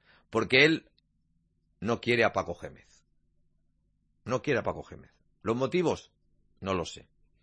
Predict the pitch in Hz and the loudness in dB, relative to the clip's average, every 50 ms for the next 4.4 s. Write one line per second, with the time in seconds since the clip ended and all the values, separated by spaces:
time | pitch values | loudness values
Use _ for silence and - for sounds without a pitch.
0 | - - _ _ _ _ _ _ _ _ _ _ _ _ _ _ _ _ - - | -20 -20 _ _ _ _ _ _ _ _ _ _ _ _ _ _ _ _ -16 -8
1 | - 127 117 127 143 160 165 160 - 131 123 120 98 - 143 143 165 170 156 - | -4 -2 2 6 8 8 8 6 6 4 4 4 4 2 0 2 2 0 0 0
2 | - 117 107 98 92 110 117 120 117 - - 127 143 135 113 107 90 92 92 98 | -2 -2 -2 0 0 0 0 0 -2 -2 0 0 2 2 0 0 -2 -4 -4 -2
3 | 117 135 143 147 147 151 127 120 113 104 98 104 101 92 - 98 95 87 - - | -2 0 0 2 2 0 0 0 -2 -4 -2 -4 -6 -6 -8 -10 -10 -10 -8 -2
4 | 110 123 123 117 123 120 113 - | 0 2 4 4 4 4 4 0